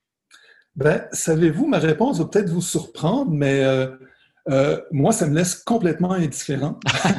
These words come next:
Speaker 2: OK.
Speaker 1: J'ai, j'ai, j'ai absolument aucun intérêt pour la recherche de la vie à l'extérieur.
Speaker 2: Oui.
Speaker 1: Écoutez, le, le jour où on va me dire, « Oui, on a découvert, euh, euh, des traces spectroscopiques de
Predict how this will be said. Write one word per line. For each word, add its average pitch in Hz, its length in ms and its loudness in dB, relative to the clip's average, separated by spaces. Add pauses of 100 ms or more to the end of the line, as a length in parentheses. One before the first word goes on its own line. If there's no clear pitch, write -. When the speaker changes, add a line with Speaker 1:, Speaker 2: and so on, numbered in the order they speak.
(420)
Speaker 2:
OK. - 160 2 (680)
Speaker 1:
J'ai, 147 220 -2
j'ai, 170 260 -2
j'ai 185 160 -2 (300)
absolument 233 680 2
aucun 226 460 0
intérêt 180 680 0
pour 180 380 2
la 147 140 2
recherche 185 480 0
de 165 80 2
la 143 160 2
vie 147 240 -2
à 185 40 0
l'extérieur. 151 960 -2 (200)
Speaker 2:
Oui. - 340 -14
Speaker 1:
Écoutez, 226 320 0
le, 190 140 6
le 160 180 2
jour 196 300 2
où - 20 0
on 170 60 0
va 156 160 2
me 147 100 0
dire, « 165 340 0
Oui, 156 160 2
on 156 120 0
a 135 60 2
découvert, 147 720 -2
euh, 127 680 -2 (460)
euh, 139 340 -2
des 143 180 2
traces 185 320 -2
spectroscopiques 165 680 -2
de 143 240 -2